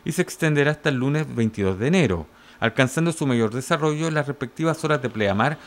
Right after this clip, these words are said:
o alta marea y según las condiciones de viento local. Desde el Servicio Meteorológico de la Armada de Chile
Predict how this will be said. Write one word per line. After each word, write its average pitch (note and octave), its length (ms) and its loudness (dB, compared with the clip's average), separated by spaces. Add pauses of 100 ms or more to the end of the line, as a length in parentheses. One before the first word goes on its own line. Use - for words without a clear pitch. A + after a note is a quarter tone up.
(160)
o B2 140 6
alta G#2+ 240 2
marea D3+ 480 0
y F3 80 -2
según E3+ 300 -2
las F3 100 -2
condiciones B2 580 -2 (100)
de C#3 120 2
viento G2+ 340 -2
local. G#2+ 360 2 (920)
Desde D3 160 2
el D#3 60 4
Servicio E3 420 -2
Meteorológico B2 640 0
de G2+ 60 2
la F#2+ 80 2
Armada F#2+ 260 0
de G#2+ 140 -4
Chile D3+ 380 -2